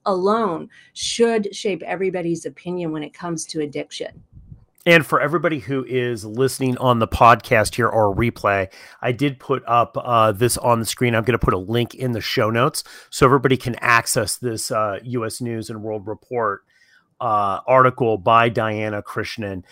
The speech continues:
Speaker 2: You know, what I loved about this is I, I started reading this, Christina, and I'm gonna highlight some of the stuff here on screen. But, you know, what I, uh, w-, what, you know, when I hear about harm reduc-, reduction,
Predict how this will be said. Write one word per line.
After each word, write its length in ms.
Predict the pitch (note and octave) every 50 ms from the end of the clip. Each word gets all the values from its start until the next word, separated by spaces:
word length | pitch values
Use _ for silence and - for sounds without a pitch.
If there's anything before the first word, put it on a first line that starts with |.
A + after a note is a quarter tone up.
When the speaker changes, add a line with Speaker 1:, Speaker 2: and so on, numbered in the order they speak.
| - - _ _ _
Speaker 2:
You 100 | B2+ D3
know, 160 | E3 F3 D3 B2+
what 180 | C#3+ D3+ F3+ F#3+
I 80 | F3+ E3+
loved 320 | D3+ E3 F#3 G3 G3+ A3+
about 400 | F#3+ E3+ D3+ B2 A#2 G#2 - -
this 340 | B2 A#2+ A2+ G#2+ G#2+ - -
is 160 | C3 A2+ A#2+
I, 100 | B2+ - -
I 80 | A#2 A#2
started 380 | - - - F3 F#3+ G#3+ D#3
reading 320 | A#2+ B2+ C3 B2 C3 B2+ A#2
this, 180 | A2 G2+ -
Christina, 640 | - - G#2+ - - B2+ A2+ G#2 F#2+ F#2+ F#2 F2+ - _ - - - - _ _ -
and 100 | C3 C3
I'm 80 | C3
gonna 80 | C3+ C3+
highlight 460 | - - D3+ D3 D3 C#3 C3+ B2+ -
some 180 | - - B2 G#2+
of 60 | G#2
the 60 | G2+
stuff 280 | - - - A#2+ A#2 -
here 160 | - A#2+ G#2+
on 120 | G2+ F#2+ F#2+
screen. 400 | - - _ D#3 D#3+ D3+ B2+ - _ _ _ _ _ _ _ _ _
But, 220 | C#3+ D3 D3 -
you 80 | D3+ D#3
know, 100 | D#3+ C#3+
what 300 | B2 A2+ C#3+ G3 A#3 - -
I, 480 | - C3+ C#3 C#3 C3+ C3 B2 A2+ A2 - _ _ _ _ _ _
uh, 120 | - - -
w-, 260 | - - C#3 C#3+ - _ -
what, 320 | C3+ C#3 E3+ F#3 F#3 - -
you 120 | D3+ D#3+
know, 60 | D#3+
when 180 | C#3+ D3+ E3+ F3
I 100 | F#3+ A3
hear 240 | G#3 - - F#3 F3+
about 240 | D3+ C#3+ A#2 -
harm 300 | - - A#2+ G#2 G#2 A2
reduc-, 420 | A2+ B2 B2+ A#2+ C#3+ C3+ - - - - - -
reduction, 720 | C#3+ C3+ D3 C#3+ C#3+ D3 D3 C#3+ - - E3 D#3 D#3 D#3+